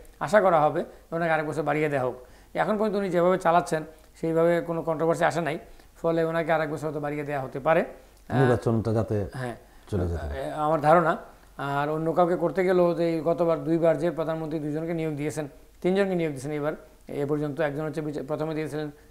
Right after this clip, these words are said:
Speaker 1: জেনারেল এম এ মুবিন, এরপরে ছিলেন জেনারেল ইকবাল করিম ভুইয়া, এরপরে দিলেন জেনারেল, আহ, আবু, আহ, কি বলে, বেলাল, জেনারেল বেলাল।
Speaker 2: বেলাল, জি।
Speaker 1: শফিউল হক,
Speaker 2: জি।
Speaker 1: আহ, বেলা-, আবু শফিউল হক বেলাল।
Speaker 2: আনিসুল হকের বড়, ছোট
Speaker 1: আনিসুল হকের
Speaker 2: ভাই।
Speaker 1: ছোট ভাই। তো দিয়েছেন, এ, এটা গেল একটা।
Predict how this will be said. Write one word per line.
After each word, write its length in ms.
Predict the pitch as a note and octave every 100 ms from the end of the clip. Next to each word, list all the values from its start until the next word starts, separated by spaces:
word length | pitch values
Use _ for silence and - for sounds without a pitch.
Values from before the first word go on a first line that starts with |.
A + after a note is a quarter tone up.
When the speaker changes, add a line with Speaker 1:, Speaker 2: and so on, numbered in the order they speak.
| -
Speaker 1:
জেনারেল 320 | C#3+ D#3 D#3
এম 80 | D#3
এ 40 | D3+
মুবিন, 400 | D#3+ E3+ A#3 - - - -
এরপরে 300 | D3 D#3 D3+
ছিলেন 240 | D3+ D#3
জেনারেল 260 | D3+ D3+ D3+
ইকবাল 200 | D3+ D3+
করিম 220 | D3+ D3+
ভুইয়া, 280 | C#3 F3+ A3 - - -
এরপরে 320 | - D3 D3+ D3+
দিলেন 160 | D#3
জেনারেল, 360 | D3 D3 D3+ D3
আহ, 600 | - - - - D3 D3
আবু, 260 | C#3+ D3 C#3+
আহ, 460 | C#3 - - - D3 D3 B2+ - D3 C#3+ C#3+ B2+ A#2 - C3 -
কি 60 |
বলে, 140 | D3 D3
বেলাল, 200 | D#3 D3
জেনারেল 220 | D#3 D#3+
বেলাল। 200 | D#3+ D3+
Speaker 2:
বেলাল, 420 | F2+ F2+ F#2+ E2+
জি। 140 | E2 F2+ - -
Speaker 1:
শফিউল 340 | D#3+ D3 D#3
হক, 100 | D3 - - - _
Speaker 2:
জি। 120 | F#2+ C#3+
Speaker 1:
আহ, 180 | C#3+ C#3+
বেলা-, 180 | D3+ D3
আবু 200 | C#3+ D3+
শফিউল 280 | C#3+ D3+
হক 60 | D3
বেলাল। 280 | C#3 C#3+ B2+ -
Speaker 2:
আনিসুল 300 | A#2 C3+ B2+
হকের 180 | B2+ B2
বড়, 200 | A2 B2
ছোট 80 | A#2+
Speaker 1:
আনিসুল 240 | B2+ C3+
হকের 120 | D#3
Speaker 2:
ভাই। 100 | E3
Speaker 1:
ছোট 100 | -
ভাই। 200 | E3 C#3 A#2+ - - - -
তো 100 | E3
দিয়েছেন, 380 | D#3 F#3 F#3+ G#3
এ, 100 | D3+
এটা 180 | D#3 D3+
গেল 140 | F3 E3+
একটা। 320 | D3+ -